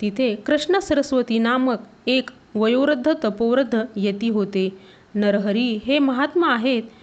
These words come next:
हे त्यांच्या लक्षात आले. ते काशीतील यतींना आणि विद्वजनांना म्हणाले, "नरहरी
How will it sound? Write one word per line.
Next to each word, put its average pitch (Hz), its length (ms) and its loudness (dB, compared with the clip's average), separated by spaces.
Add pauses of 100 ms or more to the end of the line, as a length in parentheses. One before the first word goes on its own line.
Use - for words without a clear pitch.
(340)
हे 311 100 4
त्यांच्या 269 420 2
लक्षात 220 400 0
आले. 196 260 0 (480)
ते 311 80 4
काशीतील 302 640 0
यतींना 247 560 2 (480)
आणि 302 260 4
विद्वजनांना 254 800 2
म्हणाले, 202 480 2 (300)
"नरहरी 208 580 0